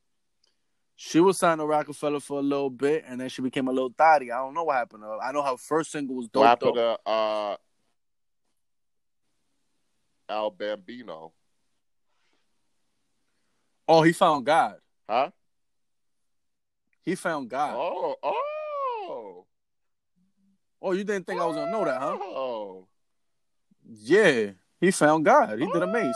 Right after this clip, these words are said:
Speaker 2: Oh. Okay.
Speaker 1: Yeah.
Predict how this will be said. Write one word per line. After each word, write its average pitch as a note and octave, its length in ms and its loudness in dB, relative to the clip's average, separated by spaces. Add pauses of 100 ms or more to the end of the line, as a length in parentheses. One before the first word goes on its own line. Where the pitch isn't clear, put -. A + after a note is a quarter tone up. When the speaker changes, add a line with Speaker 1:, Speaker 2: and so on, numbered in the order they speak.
(100)
Speaker 2:
Oh. A2+ 500 -10 (1300)
Okay. E3 840 4
Speaker 1:
Yeah. G2+ 60 -4